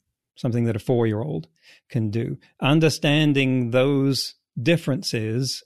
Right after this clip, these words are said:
and where the, the real threats are and what the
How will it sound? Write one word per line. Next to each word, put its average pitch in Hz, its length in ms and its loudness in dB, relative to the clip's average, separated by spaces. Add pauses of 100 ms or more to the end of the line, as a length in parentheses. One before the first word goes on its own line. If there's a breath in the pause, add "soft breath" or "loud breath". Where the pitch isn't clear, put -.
(100)
and 123 540 -2
where 127 400 2
the, 120 480 0 (220)
the 117 260 -4 (400)
real 202 220 0
threats - 320 -2
are 123 200 2
and 131 240 0
what 131 300 2
the 127 240 2